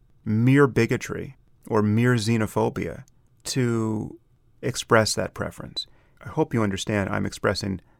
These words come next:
no sympathy at all with Ted Cruz's politics or with Ted Cruz, but it is totally unhelpful to treat him, though he actually is a religious maniac, like a bigot on this point. This is a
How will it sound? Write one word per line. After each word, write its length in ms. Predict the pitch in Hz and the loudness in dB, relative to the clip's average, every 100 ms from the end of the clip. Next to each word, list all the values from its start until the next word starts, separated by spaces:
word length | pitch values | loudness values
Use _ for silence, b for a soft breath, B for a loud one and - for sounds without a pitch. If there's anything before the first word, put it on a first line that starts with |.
| b | b
no 380 | 107 110 123 123 | -2 2 2 0
sympathy 540 | - 120 104 104 101 | -2 -2 -2 -4 -2
at 80 | 95 | -2
all 460 | 117 117 85 - - _ _ - | 0 0 -2 -6 -16 _ _ -10
with 180 | 113 - | -10 -4
Ted 260 | 120 104 | -2 -2
Cruz's 520 | - 117 104 - 90 | 0 0 0 -2 -6
politics 720 | - - 147 120 - - - - | -8 -2 -2 -2 -6 -14 -16 -14
or 120 | 104 | -8
with 180 | 95 - | -8 -6
Ted 240 | 104 95 | -6 -6
Cruz, 420 | - 165 127 - - - | -4 -2 -2 -6 -6 0
but 240 | - - _ _ - | 0 0 _ _ -6
it 140 | 131 | -4
is 200 | 120 - | -2 -4
totally 460 | - - 175 175 143 | -10 -2 -2 0 0
unhelpful 800 | 120 113 98 131 - - - - _ _ - | 0 -2 -2 -4 -4 -10 -12 -14 _ _ -10
to 120 | 120 | -8
treat 360 | - 147 156 123 | -2 2 2 2
him, 520 | 123 95 90 104 - _ _ _ | 0 0 -2 -8 -12 _ _ _
though 140 | - 98 | -2 -2
he 220 | 98 92 | -2 -6
actually 400 | 104 98 107 - | -8 -8 -8 -2
is 260 | 135 113 - | 2 2 0
a 120 | 95 | -6
religious 380 | 92 92 87 92 | -4 -6 -6 -6
maniac, 540 | 87 85 80 - - b b b b b - | -6 -6 -10 -12 -16 b b b b b -4
like 500 | 113 107 104 - - _ - | 0 0 0 -6 -20 _ -6
a 140 | 117 | -4
bigot 540 | 92 - 143 107 90 - _ | -4 0 2 2 0 -4 _
on 260 | 113 107 101 | -2 -2 -2
this 240 | 113 - | -4 -6
point. 480 | - 180 - - - _ | -6 -6 -6 -10 -20 _
This 260 | - 131 - | -10 -8 -6
is 140 | 123 120 | -4 -2
a 360 | 110 110 120 | -2 -2 -6